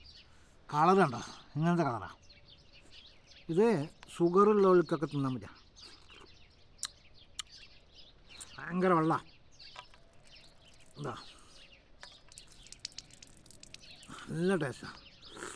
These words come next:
അപ്പോൾ, അതാണ് സാധനം. അപ്പോൾ, പ്രിയമുള്ളവരെ, നമ്മളെ തോട്ടം, നാരങ്ങത്തോട്ടം എന്ന് പറഞ്ഞാൽ, പത്ത്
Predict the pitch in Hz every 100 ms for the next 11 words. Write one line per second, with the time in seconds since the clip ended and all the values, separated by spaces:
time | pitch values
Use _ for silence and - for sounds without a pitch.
0 | - - - - - - - - - -
1 | - - - - - - - - - -
2 | 143 147 147 156 - - - - - -
3 | - - - - - - - - - 147
4 | 156 117 92 92 - - - - - -
5 | 156 214 190 196 226 226 214 151 123 -
6 | - 190 190 220 226 - 185 180 - 196
7 | 170 151 160 170 180 190 175 175 139 131
8 | 120 151 - - - - - 170 -